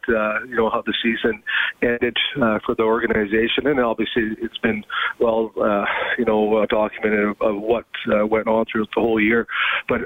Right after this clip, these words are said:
I look at it as a positive. I never look at anything as a negative, and I learned, uh, you know, invaluable lessons. I learned a lot of things from, uh, you know, a short period of time working with Todd McCall and Ken Hitchcock and, and the other coaching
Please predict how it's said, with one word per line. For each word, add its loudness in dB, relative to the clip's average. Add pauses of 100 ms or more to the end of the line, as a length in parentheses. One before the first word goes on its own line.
I 0
look -2
at 2
it 2
as -2
a 0
positive. 0
I 2
never 0
look 0
at 4
anything -2
as -2
a 0
negative, 2
and 0
I 2
learned, 0
uh, 2 (420)
you 0
know, 2
invaluable 0
lessons. -2
I 0
learned 0
a 2
lot 2
of -4
things -2
from, 0 (400)
uh, 0 (140)
you -2
know, 0
a 0
short 0
period 0
of -4
time -2
working -2
with 0
Todd -2
McCall 0
and -2
Ken -2
Hitchcock -2
and, -2
and -6
the 2
other 0
coaching -2